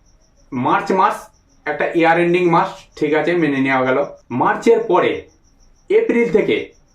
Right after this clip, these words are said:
আশা করি ওরা সম্পূর্ণভাবে সমস্ত কিছু নরমাল করে দেবে। আর ওদের যে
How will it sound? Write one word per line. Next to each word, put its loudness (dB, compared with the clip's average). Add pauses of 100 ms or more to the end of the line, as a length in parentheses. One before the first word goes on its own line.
(520)
আশা -2
করি -2
ওরা 0
সম্পূর্ণভাবে -2
সমস্ত -6
কিছু -4
নরমাল 0
করে -2
দেবে। -6 (840)
আর -2
ওদের 2
যে -2